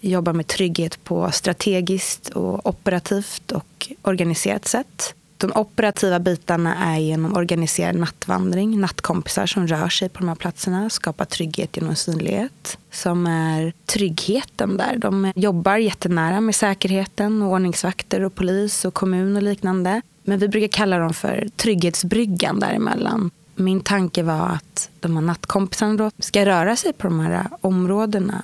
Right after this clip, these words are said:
och skapa trygghet. Det kan vara trygghet genom synlighet. Det kan vara att prata med någon, har varit med om någonting, behöver någon att prata med eller behöver stöd i en situation. De mer strategiska bitarna är utbildning av personal,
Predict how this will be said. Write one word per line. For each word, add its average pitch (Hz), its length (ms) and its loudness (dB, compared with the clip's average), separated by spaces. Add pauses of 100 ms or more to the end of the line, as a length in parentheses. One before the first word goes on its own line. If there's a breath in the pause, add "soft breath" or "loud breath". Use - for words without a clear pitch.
och 190 160 -2
skapa 185 520 0
trygghet. - 520 -6
Det 185 100 -4
kan 190 160 0
vara 185 80 2
trygghet 180 400 0
genom 175 180 2
synlighet. 190 760 0 (160)
Det 180 120 0
kan 180 320 2
vara 170 380 0 (580)
att - 160 -10
prata 185 400 0
med 185 160 2
någon, 196 360 2 (160)
har 185 200 0
varit 165 180 0
med 190 300 4
om 196 140 4
någonting, 190 360 2
behöver 180 200 2
någon 170 140 0
att 165 60 -4
prata 180 260 0
med 180 120 0
eller 165 120 -2
behöver 156 260 0
stöd 190 580 2
i 196 60 2
en 180 60 2
situation. 196 840 2 (220)
De 185 200 0
mer 180 100 2
strategiska 208 720 2
bitarna 190 600 2
är 170 380 2 (160)
utbildning 185 760 2
av 165 40 -2
personal, 185 920 2